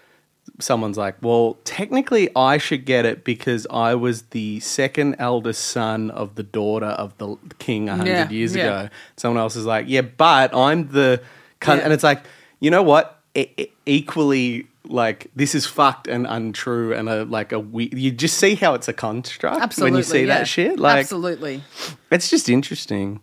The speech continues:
Speaker 2: Yeah. I really enjoy it. I think it's fun.
Speaker 1: Yeah.
Speaker 2: I have, um, in my family, like, in my history, I have a town clerk of Sydney.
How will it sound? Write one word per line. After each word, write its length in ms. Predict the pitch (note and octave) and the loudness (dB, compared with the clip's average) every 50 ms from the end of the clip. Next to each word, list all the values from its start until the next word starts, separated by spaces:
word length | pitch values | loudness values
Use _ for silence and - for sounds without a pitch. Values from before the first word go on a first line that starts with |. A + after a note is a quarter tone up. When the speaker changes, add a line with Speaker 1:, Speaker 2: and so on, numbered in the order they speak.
| _ _ | _ _
Speaker 2:
Yeah. 220 | - D4 F#4+ E4+ G3 - _ _ _ _ _ _ _ _ - | -6 -4 -2 -4 -4 -8 _ _ _ _ _ _ _ _ -2
I 120 | F#3+ C4+ E4 | 2 2 4
really 200 | E4+ D4+ B3 A3+ | 4 4 2 2
enjoy 300 | F#3+ F3+ E3+ F3+ G3+ F3+ | 0 -2 0 0 2 2
it. 120 | D3+ C3 - | 0 0 0
I 80 | - G#3+ | 0 0
think 140 | B3 A#3 G#3 | 0 0 0
it's 100 | E3+ - | -4 -4
fun. 360 | - F3+ F#3 E3 C#3 A#2+ A#2+ - - | -2 0 0 0 0 -2 -6 -6 0
Speaker 1:
Yeah. 240 | C#3+ D3+ D#3+ D3 C3 | 2 4 6 6 6
Speaker 2:
I 80 | F3+ A3 | 6 6
have, 240 | A3+ A3+ A3 G3+ G#3 | 4 4 4 4 4
um, 240 | G3+ G3 F#3+ F#3 F3+ | 2 2 2 0 -4
in 160 | - G3+ G#3 | -4 -2 0
my 140 | G3+ G3 F#3 | 0 0 -2
family, 600 | - - F3 D#3+ E3 E3+ E3 F3 F#3+ A#3+ D4+ D#4 | -2 -4 -2 -2 -2 -2 -4 -4 -6 -6 -8 -8
like, 200 | G3 E3 - D#3+ | -8 -10 -8 -8
in 40 | |
my 120 | D#3+ D3+ D#3 | -8 -8 -8
history, 400 | E3 D#3+ D3+ - - E3 F3+ F3+ | -8 -10 -10 -10 -8 -6 -4 -2
I 80 | D#3+ | -2
have 120 | D#3 E3 D#3 D#3 | -2 -4 -6 -8
a 20 | |
town 320 | - - E3+ D#3 D3+ D#3+ | -8 -8 -8 -6 -6 -8
clerk 300 | D3+ - D#3 D3 D3 - | -6 -6 -6 -6 -6 -8
of 80 | D3+ C#3+ | -14 -14
Sydney. 560 | - - - C#3+ C#3+ - G3 A3+ C4 D4+ D#4 | -14 -12 -12 -12 -12 -12 -12 -12 -12 -14 -16